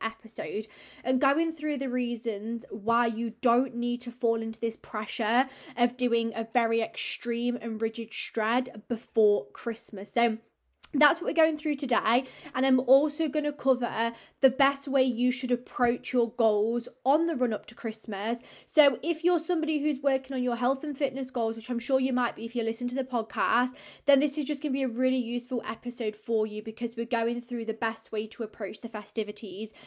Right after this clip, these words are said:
So we are gonna jump straight on into it, but before I do so, I need to go through this week's crystal. So actually, this is a new crystal, and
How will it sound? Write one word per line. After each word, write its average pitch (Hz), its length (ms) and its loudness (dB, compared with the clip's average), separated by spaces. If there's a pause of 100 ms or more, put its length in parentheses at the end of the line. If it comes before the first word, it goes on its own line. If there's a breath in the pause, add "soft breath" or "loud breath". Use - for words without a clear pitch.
(100)
So 240 340 4
we 247 200 2
are 302 100 2
gonna 311 180 0
jump 240 440 -4
straight 233 500 -2
on 269 140 0
into 220 320 -2
it, 311 280 4 (280 loud breath)
but 311 140 10
before 269 260 -2
I 220 80 0
do 220 180 -4
so, 208 480 -2
I 220 140 -4
need 226 240 -6
to 254 100 -4
go 226 220 -4
through 214 340 -6 (140)
this 208 320 -8
week's 220 400 -10
crystal. 233 840 -4 (220 loud breath)
So 294 280 6
actually, 320 360 0
this 262 160 -2
is 320 80 0
a 339 40 2
new 302 200 0
crystal, 220 500 -4
and 220 320 -6